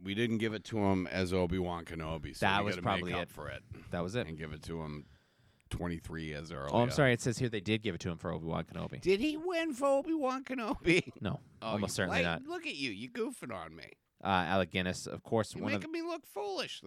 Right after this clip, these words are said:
Speaker 2: one of the great actors of all time. Uh,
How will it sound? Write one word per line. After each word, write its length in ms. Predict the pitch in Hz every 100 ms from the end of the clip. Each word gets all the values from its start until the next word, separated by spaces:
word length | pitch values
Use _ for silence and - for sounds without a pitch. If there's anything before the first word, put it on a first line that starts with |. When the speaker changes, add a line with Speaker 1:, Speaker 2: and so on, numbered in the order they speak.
| 101
Speaker 2:
one 160 | 120
of 60 | 131
the 60 | 123
great 260 | 131 135
actors 520 | 135 143 - 127 127 120
of 80 |
all 180 | 117 120
time. 440 | 113 123 135 175 202 - _ - -
Uh, 720 | 82 92 92 92 90 90 87